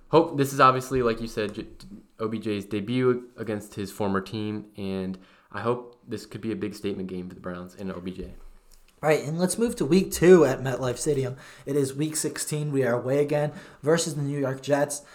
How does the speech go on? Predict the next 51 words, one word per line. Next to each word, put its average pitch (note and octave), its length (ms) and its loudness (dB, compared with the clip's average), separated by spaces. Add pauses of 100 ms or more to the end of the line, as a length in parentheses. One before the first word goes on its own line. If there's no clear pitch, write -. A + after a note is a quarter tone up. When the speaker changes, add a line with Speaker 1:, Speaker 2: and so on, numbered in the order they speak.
(180)
Speaker 2:
I C#3 80 -2
would C3+ 160 0
say D3 160 4
the C#3+ 200 0
easier C#3+ 340 2
of B2+ 100 -2
the B2+ 80 -2
two D3+ 180 -4
New C#3 140 -2
York C3+ 300 0
teams. C3+ 380 -6 (220)
This C#3+ 220 -2
game C#3+ 340 -4
is C3+ 320 -2
two G3 220 0
days G3+ 220 6
after D#3 260 0
Christmas. C#3 480 -2 (340)
It's C3+ 260 -2
on C3+ 360 -4 (180)
December C#3 380 0
twenty-seventh, C3+ 600 -2 (340)
and C#3 380 -4
they D3+ 80 4
don't G3 140 4
have F#3 100 2
a - 40 -2
time D3+ 360 -2
for C3+ 160 -2
it A#2+ 120 -2
yet A#2 180 -4
for A#2+ 60 -10
some A#2+ 200 -4
reason. A2+ 380 -6 (880)
The D#3 160 0
Jets G#3+ 440 6
did E3 180 2
have D#3 180 4
a D3+ 40 2
better C#3+ 260 6
record C3+ 340 0
than C3+ 80 -4
the B2+ 100 -4
Giants B2 320 -2
last A#2 220 -2
year. A#2+ 80 -6
They A#2+ 120 -2
were A#2+ 100 -2
seven B2+ 280 -4
and B2 160 -6
nine, A#2 380 -6